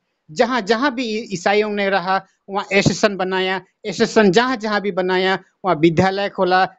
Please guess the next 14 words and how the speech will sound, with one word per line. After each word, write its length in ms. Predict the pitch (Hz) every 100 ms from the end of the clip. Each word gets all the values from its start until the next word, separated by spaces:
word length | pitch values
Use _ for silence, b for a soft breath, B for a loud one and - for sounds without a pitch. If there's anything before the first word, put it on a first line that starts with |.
| _
जहाँ-जहाँ 480 | 196 196 185 208 254
भी 100 | 240
विद्यालय 480 | 196 170 190 185 190
खोला, 320 | 185 185 180 180 b b -
आदिवासी 500 | 175 180 170 175 180
लोगों 300 | 170 180 233
की 140 | 214
बच्चे 340 | 170 175 185 175
पढ़ाई 360 | 175 165 185
किया, 320 | 202 - 190 180
शिक्षित 420 | - 196 311 220
ग्रहण 280 | 185 208 202
किया। 280 | 196 190 185 B B
आज 320 | 175 185 175